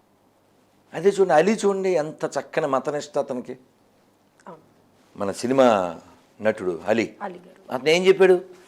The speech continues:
Speaker 1: "ముస్లిమ్స్ అందరూ ముస్లిమ్స్కి ఓట్లేయండి" అన్నాడు. ముస్లిమ్స్ అందరూ మన పలానా పార్టీకి ఓటేయండి అనలే. అంటే వాళ్ళకి ఏం ముఖ్యం? మతం ముఖ్యం, అది మతనిష్ట. మనకు ధర్మనిష్ట లేదు.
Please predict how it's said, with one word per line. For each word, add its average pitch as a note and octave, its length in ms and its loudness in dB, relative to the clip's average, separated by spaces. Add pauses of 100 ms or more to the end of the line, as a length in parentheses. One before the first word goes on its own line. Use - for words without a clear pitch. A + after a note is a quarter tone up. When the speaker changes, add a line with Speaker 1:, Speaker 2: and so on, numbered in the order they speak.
Speaker 1:
"ముస్లిమ్స్ D#3 400 -2
అందరూ F3 380 2 (640)
ముస్లిమ్స్కి C4+ 440 -2
ఓట్లేయండి" E3+ 460 6
అన్నాడు. A2+ 260 -4 (880)
ముస్లిమ్స్ D3+ 360 -2
అందరూ E3+ 440 4 (380)
మన C#3+ 160 4
పలానా D#3 460 6
పార్టీకి D#3 400 6
ఓటేయండి F#3 340 6
అనలే. D3+ 340 4 (1400)
అంటే E3+ 120 0
వాళ్ళకి F3+ 260 8
ఏం G#3 120 8
ముఖ్యం? A3 420 2 (1700)
మతం G3 300 -2
ముఖ్యం, C#3+ 280 0
అది D#3+ 140 2
మతనిష్ట. D#3 580 -4 (2500)
మనకు F#3+ 200 -4
ధర్మనిష్ట F#3+ 520 2
లేదు. F#3+ 420 2